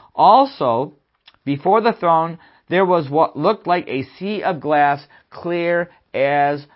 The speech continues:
crystal." And we're gonna stop there and pick it up the rest of the next time. But a sea of glass, a sea of glass before the throne. Everything in God's heavenly temple is, has a parallel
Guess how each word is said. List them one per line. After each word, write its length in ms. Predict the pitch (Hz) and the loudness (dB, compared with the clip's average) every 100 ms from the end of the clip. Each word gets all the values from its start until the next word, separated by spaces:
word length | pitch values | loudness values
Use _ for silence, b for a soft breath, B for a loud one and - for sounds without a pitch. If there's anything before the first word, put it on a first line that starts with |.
| _ | _
crystal." 880 | - - - 143 147 - - 80 82 | -20 -18 -10 -8 -8 -16 -18 -16 -16
And 100 | 90 | -10
we're 80 | 127 | -10
gonna 140 | 123 | -10
stop 360 | - 143 143 - | -4 0 0 -2
there 200 | 139 135 | -4 -4
and 180 | 117 | -6
pick 160 | 151 131 | -12 -8
it 80 | 131 | -8
up 140 | 131 | -6
the 80 | 113 | -6
rest 180 | 131 127 | -6 -6
of 60 | |
the 100 | - | -8
next 240 | 123 131 - | -10 -10 -4
time. 340 | 139 143 143 B B - | -2 -2 -4 B B 4
But 180 | 170 - B _ _ _ _ - | 4 4 B _ _ _ _ -10
a 80 | 139 | -10
sea 420 | - 208 233 240 | -10 -8 -8 -4
of 220 | 151 120 | -6 -6
glass, 640 | 117 110 123 139 123 80 - _ _ _ _ 117 | -8 -6 -4 -2 -4 -6 -14 _ _ _ _ -12
a 80 | 110 - | -12 -10
sea 140 | 214 | -4
of 100 | 220 | -4
glass 420 | 143 151 165 165 - | -2 0 2 0 -2
before 360 | 135 - 147 | -10 -6 -4
the 100 | 135 | -4
throne. 280 | 143 143 110 b b _ - | -4 -4 -4 b b _ -4
Everything 680 | 202 247 269 269 214 214 | -2 -2 -4 -6 -8 -8
in 200 | - 165 | -10 -10
God's 340 | 139 156 151 131 b | 0 2 2 -2 b
heavenly 500 | - 180 196 208 214 | -8 -4 -4 -4 -6
temple 580 | - 180 151 139 85 - _ _ _ _ _ _ - _ b b _ | -4 -4 -4 -6 -12 -12 _ _ _ _ _ _ -20 _ b b _
is, 280 | 165 175 127 - - | -6 -6 -8 -16 -8
has 220 | 165 160 | -6 -4
a 100 | 139 | -6
parallel 800 | - - 214 220 147 127 139 | -8 -8 -2 0 2 2 0